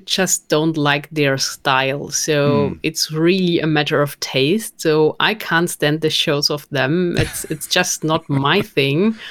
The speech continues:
Speaker 2: Right.
Speaker 1: And, uh, I miss the David Copperfield mystery and romance and storytelling, what he's always creating. So it's, it's really hard to say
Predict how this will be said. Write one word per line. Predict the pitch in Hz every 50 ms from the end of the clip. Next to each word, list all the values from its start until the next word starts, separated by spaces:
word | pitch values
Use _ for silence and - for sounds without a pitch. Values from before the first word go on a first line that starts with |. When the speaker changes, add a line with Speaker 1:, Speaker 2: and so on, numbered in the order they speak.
| - - - -
Speaker 2:
Right. | - 98 95 92 -
Speaker 1:
And, | - 151 156 165 165 156 -
uh, | 165 160 -
I | - 160 165
miss | 170 180 220 226 - - - _
the | - 156 151 151 151 151 151 - - - - -
David | 151 160 160 156 160 160 160 -
Copperfield | - - - 170 - 180 165 - - - 175 160 156 156 160 156 139 143
mystery | 160 180 185 185 - 170 165 165 165 165 165 170 147
and | - 143 143
romance | 139 139 143 165 175 185 180 170 170 165 160 160 160 175 -
and | 135 143 143
storytelling, | - - 160 160 175 170 165 - - 165 156 165 165 165 160 160 156 147
what | 143 151 143
he's | - - - 185 202 202 175 - -
always | - 147 147 143 147 143 139 139 -
creating. | - - - - 156 147 143 147 156 175 165 - - 147 156 151 139 143 143 - - - - - - - - -
So | _ - - 170 160 160 160 160 - - _ _ - - _
it's, | - 175 - - - - -
it's | - 180 - -
really | 233 233 226
hard | 220 - - 185 180 180 175 - - -
to | 170 156
say | 143 - - - - 165 160 160 165 165 165 165 160 -